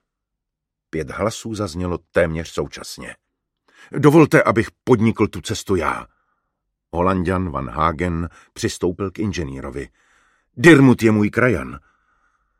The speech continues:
Tábor, který již několik let spravuje inženýr Dirmut,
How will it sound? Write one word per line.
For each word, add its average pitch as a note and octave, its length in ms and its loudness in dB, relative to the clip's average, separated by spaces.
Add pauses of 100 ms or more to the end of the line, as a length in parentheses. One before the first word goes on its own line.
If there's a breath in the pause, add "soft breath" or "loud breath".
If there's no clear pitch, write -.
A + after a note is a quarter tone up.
(380)
Tábor, F#2 480 0
který D#2+ 340 -8
již D2 200 -10
několik D2+ 400 -6
let F2 180 -2
spravuje D#2 500 -4
inženýr D2 600 -8
Dirmut, F#2 500 -4